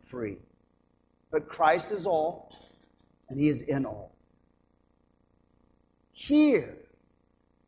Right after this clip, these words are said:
where we have been drawn together in a new way of being human, by the grace of God through the Son of God, received by faith.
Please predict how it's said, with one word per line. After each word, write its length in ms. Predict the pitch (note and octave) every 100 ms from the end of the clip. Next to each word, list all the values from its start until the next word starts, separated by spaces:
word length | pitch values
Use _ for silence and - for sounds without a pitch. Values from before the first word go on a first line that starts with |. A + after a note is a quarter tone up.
| _
where 160 | F3+ G3+
we 300 | F#3 B3+ C#4+
have 180 | A#3+ F3
been 240 | G#3+ F3
drawn 580 | C3+ E3 G#3 B3+ C4+ B3+
together 760 | A#3 F#3 C#3 G3 G#3+ A3 A3 A3
in 180 | G3
a 80 | F3
new 460 | E3+ F3+ A#3 B3+ B3
way 320 | G#3 G#3+ G#3+
of 220 | G3 D3+
being 380 | D#3+ G#3+ G#3+ G3
human, 640 | - - G3+ G#3 D3+ A#2+ - _ _ _ _ _ - -
by 160 | G3 G#3
the 100 | G#3+
grace 480 | D#3+ G3+ B3 B3+
of 140 | B3+ F#3
God 460 | A#3 A#3 A#3 A3
through 120 | A#3+ A#3+
the 100 | A#3+
Son 380 | - - A3+
of 180 | G#3+ E3+
God, 280 | G3 F3+ E3+
received 520 | F#3 - - C4 B3+
by 200 | G3+ A3+
faith. 920 | A3+ - - A#3+ B3+ A3+ D3+ - -